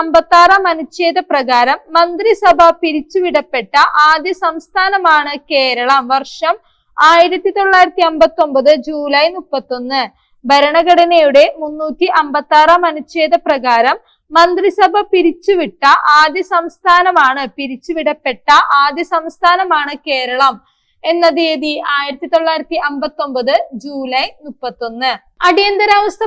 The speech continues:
പ്രഖ്യാപിക്കുമ്പോൾ ലോക്സഭയുടെ കാലാവധി എത്ര കാലയളവിലേക്കാണ് നീട്ടാൻ വ്യവസ്ഥയുള്ളത്? ഒരു വർഷം. അടിയന്തരാവസ്ഥ പ്രഖ്യാപിക്കുമ്പോൾ ലോക്സഭയുടെ കാലാവധി ഒരു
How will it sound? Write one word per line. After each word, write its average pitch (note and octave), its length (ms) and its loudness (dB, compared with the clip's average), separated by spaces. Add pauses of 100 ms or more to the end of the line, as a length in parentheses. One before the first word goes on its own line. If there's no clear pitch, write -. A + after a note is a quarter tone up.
പ്രഖ്യാപിക്കുമ്പോൾ E4+ 880 -2 (220)
ലോക്സഭയുടെ E4+ 840 2
കാലാവധി C#4+ 720 -4 (200)
എത്ര G#4 280 -10 (180)
കാലയളവിലേക്കാണ് F4 1080 -2 (100)
നീട്ടാൻ C#4+ 420 -10
വ്യവസ്ഥയുള്ളത്? C#4 840 -8 (580)
ഒരു C#4 140 2 (100)
വർഷം. A#3+ 440 -2 (420)
അടിയന്തരാവസ്ഥ D4+ 880 0
പ്രഖ്യാപിക്കുമ്പോൾ D#4+ 880 -2 (200)
ലോക്സഭയുടെ D4+ 760 -4 (120)
കാലാവധി D#4 600 -4 (160)
ഒരു F4+ 140 -4